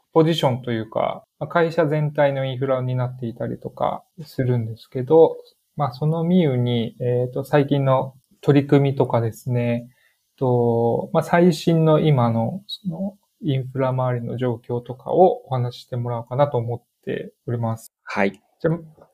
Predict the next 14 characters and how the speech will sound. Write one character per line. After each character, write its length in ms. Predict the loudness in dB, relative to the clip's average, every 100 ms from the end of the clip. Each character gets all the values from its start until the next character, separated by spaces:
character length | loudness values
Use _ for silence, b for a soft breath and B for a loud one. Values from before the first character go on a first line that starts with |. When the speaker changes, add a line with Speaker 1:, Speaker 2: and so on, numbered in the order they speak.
| 0
Speaker 1:
ま 160 | 2
ず 80 | 4
は 260 | 2 2 0
簡 200 | -6 -2
単 180 | 0 2
に 100 | 2
ミ 100 | 2
ユ 100 | 0
か 140 | 0
ら 140 | -8 -8
自 160 | -12
己 20 | -8
紹 480 | -8 -4 -2 -2
介 380 | -2 -4 -2 -4